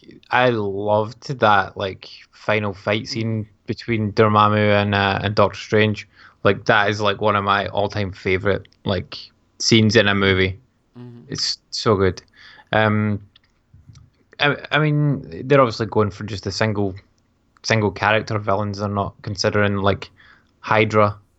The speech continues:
Speaker 1: to be,
Speaker 2: Mm-hmm.
Speaker 1: like, a villain per se, but
Speaker 2: And y-, you know, I'll, I'll give it to Michael Keaton. He played a great Vulture.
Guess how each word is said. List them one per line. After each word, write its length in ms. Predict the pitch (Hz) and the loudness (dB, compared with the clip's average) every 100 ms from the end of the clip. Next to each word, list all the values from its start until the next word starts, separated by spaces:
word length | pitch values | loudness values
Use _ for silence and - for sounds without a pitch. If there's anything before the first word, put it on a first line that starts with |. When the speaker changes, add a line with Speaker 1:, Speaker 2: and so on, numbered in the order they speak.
| _ _ - | _ _ -4
Speaker 1:
to 100 | 117 | -2
be, 160 | 110 107 | 0 2
Speaker 2:
Mm-hmm. 80 | |
Speaker 1:
like, 320 | 107 98 - - _ _ _ _ _ _ _ 107 | 2 0 -4 -20 _ _ _ _ _ _ _ 0
a 100 | 95 | 2
villain 460 | 107 101 104 101 | 2 2 2 -2
per 180 | 101 101 | -4 -6
se, 220 | 98 107 | 0 0
but 260 | 104 92 151 _ _ _ _ 185 | 2 -2 -4 _ _ _ _ -18
Speaker 2:
And 200 | 175 160 151 _ | -18 -20 _ _
y-, 160 | 160 165 _ | -20 -20 _
you 160 | 170 165 | -16 -12
know, 220 | 156 151 | -12 -12
I'll, 220 | 147 156 156 | -10 -12 -10
I'll 160 | 151 165 | -12 -12
give 180 | 196 | -12
it 80 | 190 | -14
to 80 | 180 | -16
Michael 340 | 147 160 151 | -16 -16 -18
Keaton. 380 | 131 180 160 127 | -20 -20 -20 -18
He 80 | 113 | -18
played 240 | 104 131 | -16 -16
a 40 | 123 | -16
great 280 | 107 120 120 | -16 -18 _
Vulture. 460 | 104 117 - 92 | -20 -20 -20 -20